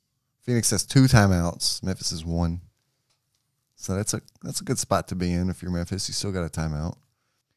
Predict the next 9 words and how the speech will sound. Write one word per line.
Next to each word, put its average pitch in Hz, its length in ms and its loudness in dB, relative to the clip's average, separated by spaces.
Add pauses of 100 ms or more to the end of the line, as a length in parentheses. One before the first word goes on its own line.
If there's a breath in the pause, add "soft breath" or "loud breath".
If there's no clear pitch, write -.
(540)
Smart - 540 0 (300)
timeout 139 360 2
management. 123 500 0 (480)
Leave 110 180 -10
yourself 110 320 -2
one 98 220 0
at 107 100 -4
the 98 100 -4
end. 98 300 -2